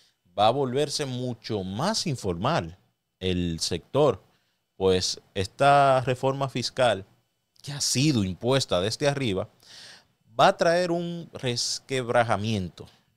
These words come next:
de lo que es nuestra sociedad. La reforma que tiene que ser consensuada con nosotros los de abajo,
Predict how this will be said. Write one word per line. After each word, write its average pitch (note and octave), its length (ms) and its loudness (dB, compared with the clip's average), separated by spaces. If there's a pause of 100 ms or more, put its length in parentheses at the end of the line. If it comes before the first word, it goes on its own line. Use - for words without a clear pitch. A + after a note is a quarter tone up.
(120)
de D#2+ 220 -4
lo E2 160 -6
que F2+ 100 -6
es F#2 60 -4
nuestra F2+ 320 -4
sociedad. G#1+ 420 -10 (800)
La F#2+ 160 0
reforma B2 500 0
que F2 100 -2
tiene C3 380 0
que A#2 100 -6
ser C3 260 -2
consensuada A2+ 840 -2
con F#2+ 280 -4
nosotros A2+ 720 -2
los D3+ 320 0
de G#2 140 0
abajo, C3+ 540 2